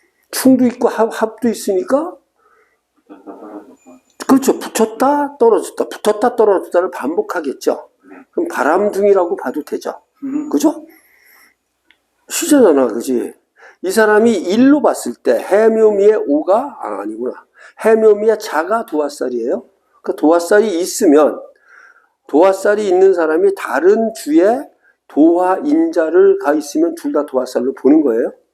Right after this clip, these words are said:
Speaker 1: 진짜 도화가 없으면 아닌데 진도화가 한 자가 있고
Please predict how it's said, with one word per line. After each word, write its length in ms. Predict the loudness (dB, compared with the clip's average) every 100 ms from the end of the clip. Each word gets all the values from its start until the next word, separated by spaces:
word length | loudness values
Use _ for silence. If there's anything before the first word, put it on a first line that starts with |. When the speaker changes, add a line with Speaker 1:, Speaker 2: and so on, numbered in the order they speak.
| _ _ _ _ _ _ _ _ _ _ _ -20 -20 _ _
Speaker 1:
진짜 480 | -4 0 0 2 0
도화가 380 | 2 2 2 2
없으면 840 | 2 0 -2 -2 2 4 2 0 -8
아닌데 840 | -8 -4 2 4 4 2 0 0 -10 _
진도화가 800 | -8 -4 -2 0 2 0 -2 -4
한 220 | -4 -6 -4
자가 220 | -2 0
있고 520 | -2 0 0 0 -10